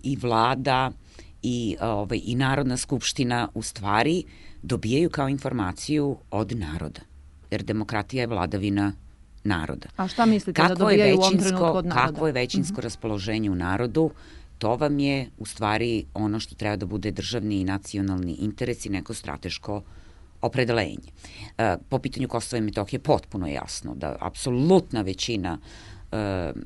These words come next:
Speaker 1: u narodu, e, nije spremna da se dobrovoljno odrekne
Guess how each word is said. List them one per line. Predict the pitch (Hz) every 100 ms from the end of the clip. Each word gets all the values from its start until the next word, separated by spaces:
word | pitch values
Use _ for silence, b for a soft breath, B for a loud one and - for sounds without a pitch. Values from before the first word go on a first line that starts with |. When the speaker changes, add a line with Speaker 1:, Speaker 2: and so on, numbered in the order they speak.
| - - 98 90
Speaker 1:
u | -
narodu, | 104 104 110 104 113 110 104 -
e, | 92 98 85 71 57 - - - -
nije | 104 127 151
spremna | 147 - 113 123 123 120 -
da | -
se | 110 104
dobrovoljno | 90 117 127 107 107 101
odrekne | - 101 - 101 104 98 92